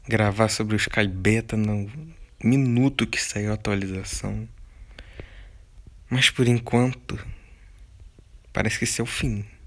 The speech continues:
Ao menos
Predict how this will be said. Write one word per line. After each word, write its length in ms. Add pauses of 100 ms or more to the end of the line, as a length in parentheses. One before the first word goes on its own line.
(1600)
Ao 280
menos 560